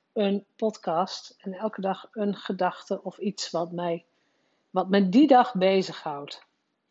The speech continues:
Vandaag wil ik het hebben over, en je hebt het aan de titel ook kunnen zien,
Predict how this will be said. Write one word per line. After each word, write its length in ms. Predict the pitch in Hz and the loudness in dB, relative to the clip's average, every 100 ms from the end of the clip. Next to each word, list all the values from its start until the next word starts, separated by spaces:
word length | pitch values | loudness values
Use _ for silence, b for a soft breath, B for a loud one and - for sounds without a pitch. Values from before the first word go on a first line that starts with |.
| _ _ _ _ _ _ | _ _ _ _ _ _
Vandaag 680 | - 320 320 330 403 - - - _ | -2 4 6 6 4 -4 -20 -20 _
wil 200 | 240 294 | -4 -2
ik 100 | 285 | -2
het 120 | 254 | -4
hebben 420 | 220 262 240 254 | -4 -4 -4 -6
over, 600 | 202 208 202 240 339 - _ _ _ _ | -2 -2 -2 -4 -6 -8 _ _ _ _
en 240 | - 202 202 | -16 -10 -2
je 80 | 208 | -2
hebt 120 | 208 | -2
het 140 | 208 | -4
aan 100 | 185 | -4
de 100 | 180 | -4
titel 340 | - 247 202 185 | -4 -2 -2 -6
ook 140 | 180 | -6
kunnen 220 | 196 170 | -4 -2
zien, 400 | 160 220 311 - | 2 2 2 -4